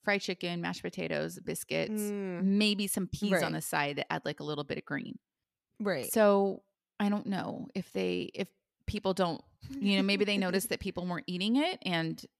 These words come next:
Speaker 1: why waste it, you know?
Speaker 2: Yeah, that makes sense. Did you feel like you were missing out?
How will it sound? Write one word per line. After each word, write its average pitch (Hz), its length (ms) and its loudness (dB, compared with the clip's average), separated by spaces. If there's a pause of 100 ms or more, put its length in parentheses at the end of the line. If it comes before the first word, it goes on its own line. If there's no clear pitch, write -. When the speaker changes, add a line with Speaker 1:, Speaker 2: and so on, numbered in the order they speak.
Speaker 1:
why 180 380 8
waste 175 380 0
it, - 220 -2
you 180 120 2
know? 170 60 2
Speaker 2:
Yeah, 165 360 0 (340)
that 208 140 -8
makes 196 260 -8
sense. - 340 -12 (440)
Did 226 160 -2
you 226 80 2
feel 240 180 4
like 220 180 4
you 220 80 4
were 208 80 4
missing 185 380 -2
out? 180 400 4